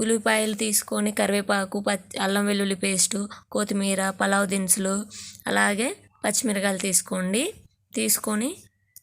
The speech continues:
మీకు కావాల్సినంత రైస్ తీసుకోండి. నేనైతే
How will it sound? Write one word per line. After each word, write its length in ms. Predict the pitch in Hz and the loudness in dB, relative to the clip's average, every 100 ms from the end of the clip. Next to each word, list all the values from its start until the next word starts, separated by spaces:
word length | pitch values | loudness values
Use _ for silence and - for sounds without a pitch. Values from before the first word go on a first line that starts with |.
| _ _ _ _ - - _ 233 | _ _ _ _ -20 -20 _ -6
మీకు 180 | 220 202 226 | -6 0 2
కావాల్సినంత 680 | 208 214 208 233 208 202 214 | 4 4 4 4 2 0 0
రైస్ 220 | 196 226 - 226 | 2 2 2 4
తీసుకోండి. 580 | 202 - 196 180 202 320 - _ _ _ _ - - | 2 2 0 0 0 -2 -8 _ _ _ _ -10 -2
నేనైతే 380 | 208 202 202 220 | 0 0 0 -2